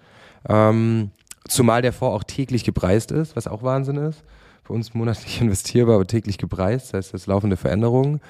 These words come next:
Das heißt, schon ein spannendes Ding. Und ich glaub, es kann ein ganz guter Einstieg sein in den Bereich Venture Capital.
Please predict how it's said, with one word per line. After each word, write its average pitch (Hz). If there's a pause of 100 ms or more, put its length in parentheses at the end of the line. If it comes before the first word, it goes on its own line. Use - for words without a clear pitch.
(280)
Das -
heißt, 107
schon 123
ein 107
spannendes 101
Ding. 139
Und -
ich 104
glaub, 127 (280)
es -
kann 123
ein 131
ganz 113
guter 113
Einstieg 123
sein 110
in 104
den 107
Bereich 90
Venture 85
Capital. 80